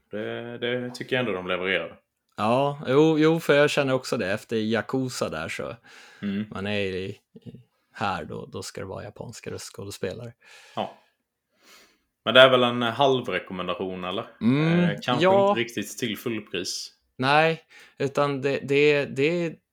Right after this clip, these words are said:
Speaker 2: det är ett bra spel som
Speaker 1: Ja.
Speaker 2: har, har sin-, sina brister som många andra såna här open world-spel har.
Speaker 1: Mm.
Speaker 2: Sen tycker jag liksom grafiken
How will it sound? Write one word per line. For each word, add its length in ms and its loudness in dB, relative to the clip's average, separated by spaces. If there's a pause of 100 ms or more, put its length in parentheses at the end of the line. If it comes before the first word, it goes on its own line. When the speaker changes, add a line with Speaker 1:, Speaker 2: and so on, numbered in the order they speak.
(260)
Speaker 2:
det 80 0
är 40 2
ett 140 -6
bra 260 -8
spel 680 -10 (140)
som 200 -6
Speaker 1:
Ja. 80 0
Speaker 2:
har, 300 -4 (520)
har 220 2
sin-, 280 -6
sina 220 -4
brister 520 -4
som 180 -2
många 480 -4
andra 720 -6 (140)
såna 240 -12
här 160 -14
open 360 -8
world-spel 840 -10
har. 420 -6 (380)
Speaker 1:
Mm. 180 -6 (2250)
Speaker 2:
Sen 160 2
tycker 280 2
jag 80 4
liksom 280 -4
grafiken 840 -2